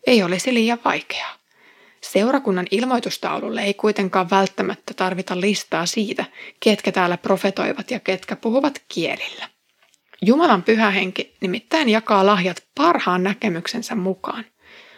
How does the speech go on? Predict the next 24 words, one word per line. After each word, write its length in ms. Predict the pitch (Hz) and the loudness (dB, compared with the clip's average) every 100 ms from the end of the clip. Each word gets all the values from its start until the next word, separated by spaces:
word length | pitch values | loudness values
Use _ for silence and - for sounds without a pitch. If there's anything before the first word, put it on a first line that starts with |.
| - | 0
Lahjat 380 | 196 208 202 180 - | 4 6 4 0 4
toimivat 420 | 220 202 185 - | 6 6 4 -2
kristittyjen 800 | - 233 233 190 - - 269 202 | -2 -2 -2 -6 -8 -6 -2 0
välisissä 500 | 185 180 233 - 247 | 0 0 -4 -4 -4
suhteissa. 720 | 277 269 - 294 277 - - _ - - _ _ - | -4 -6 -10 -12 -8 -8 -10 _ -20 -20 _ _ 4
Niiden 300 | 339 240 208 | 4 6 4
avulla 300 | 254 262 240 | 4 4 4
rakastetaan 840 | 240 233 208 - 180 - 175 175 - _ _ | 4 2 0 -2 -6 -2 -2 -2 -6 _ _
ja 140 | 240 208 | 2 2
rakennetaan. 760 | 185 - 156 160 - - - - _ _ - - - - - - - | 2 -2 -8 -8 -12 -12 -12 -14 _ _ -20 -20 -20 -20 -20 -12 -2
Ne 80 | 294 | 2
ovat 240 | 262 - | 2 2
joskus 420 | 269 269 247 - | 2 2 0 0
sanoja 420 | 285 294 208 175 170 - - | 2 4 4 2 -2 -10 -8
ja 100 | 247 226 | -4 -2
joskus 340 | 220 - - | -2 -4 -6
tekoja. 500 | 233 - - - - _ _ _ _ _ _ | -6 -8 -14 -14 -16 _ _ _ _ _ _
Niiden 280 | 359 254 196 | 0 2 2
kautta 340 | 247 262 254 226 | 2 2 2 0
tulee 300 | 233 226 214 | 4 4 6
kohdatuksi 640 | 240 226 190 196 - 208 | 6 6 6 2 -2 0
ja 80 | 185 | 0
kuulluksi 500 | - 233 190 190 - | 4 6 6 2 -2
tulemisen 540 | 196 196 190 185 165 | 2 2 2 0 -4